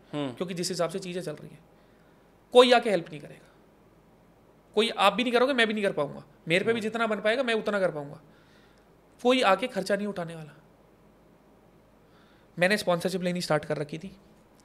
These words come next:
Speaker 2: मैं हर चीज़ प्रमोट करता हूँ, मैं नहीं करूँगा तो कोई और करेगा। जाहिर चीज़ है, बिल्कुल सिंपल सीधी।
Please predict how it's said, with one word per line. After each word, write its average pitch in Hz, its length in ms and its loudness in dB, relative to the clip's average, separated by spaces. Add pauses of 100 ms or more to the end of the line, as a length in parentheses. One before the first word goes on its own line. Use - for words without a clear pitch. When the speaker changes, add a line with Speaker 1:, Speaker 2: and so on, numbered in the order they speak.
(240)
Speaker 2:
मैं 226 80 4
हर 220 120 8
चीज़ 247 160 -2
प्रमोट 196 280 -4
करता - 240 -16
हूँ, - 80 -20 (1900)
मैं 196 160 8
नहीं 262 100 2
करूँगा 254 240 8
तो 247 80 6
कोई 202 140 4
और 151 140 2
करेगा। 175 300 -12 (720)
जाहिर 202 220 8
चीज़ 247 160 -4
है, 277 60 2
बिल्कुल 285 340 2
सिंपल 226 440 2
सीधी। 175 320 -6